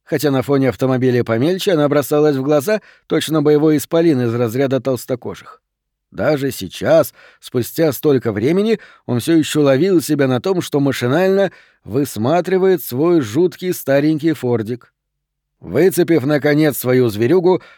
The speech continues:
он обнаружил, что на покрывале красно-бурой пыли, скопившейся на заднем конце, выведены буквы «Козел».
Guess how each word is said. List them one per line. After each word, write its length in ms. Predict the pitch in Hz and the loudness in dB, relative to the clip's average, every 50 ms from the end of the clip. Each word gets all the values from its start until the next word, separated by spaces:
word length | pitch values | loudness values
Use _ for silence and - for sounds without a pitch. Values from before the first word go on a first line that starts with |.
| _ _ _ | _ _ _
он 180 | - 123 135 156 | -2 0 2 2
обнаружил, 520 | 165 147 175 196 214 240 220 175 208 196 | 2 2 2 2 2 2 2 2 2 2
что 180 | - - - 185 | 2 0 0 0
на 160 | 165 170 160 | 2 2 2
покрывале 560 | - 156 135 151 143 143 147 175 180 165 156 | 0 -2 -2 0 0 2 4 4 4 4 2
красно-бурой 760 | 135 - 147 151 147 131 - 151 151 139 131 139 143 135 131 123 | 2 2 0 0 0 0 0 -2 -2 0 0 2 2 2 2 2
пыли, 340 | - 170 185 180 156 139 | 2 4 4 4 4 2
скопившейся 720 | 127 - - 127 117 - 165 160 - - 151 147 131 - 143 | 0 0 -2 -4 0 0 0 0 0 -2 -4 -4 -2 0 0
на 160 | 139 139 131 | 0 0 0
заднем 420 | 117 127 135 123 110 113 113 110 104 | 2 2 0 0 0 0 -2 -4 -2
конце, 460 | - 107 107 113 - - 101 - 170 - _ _ _ _ _ _ - | -2 -4 -4 -4 -4 -4 -4 -6 -6 -10 _ _ _ _ _ _ -12
выведены 720 | 95 107 156 208 226 208 208 175 147 175 165 156 143 131 | -4 -2 -2 0 0 -2 -2 -2 0 0 2 2 0 0
буквы 520 | 110 98 151 151 - 127 139 151 147 120 - _ _ _ _ _ _ | 0 0 -2 -4 -2 0 0 2 2 0 -2 _ _ _ _ _ _
«Козел». 920 | - - 117 117 123 131 131 117 98 98 117 147 151 139 117 98 90 - | -2 2 4 4 6 4 4 2 0 -2 0 2 2 2 2 0 -4 -8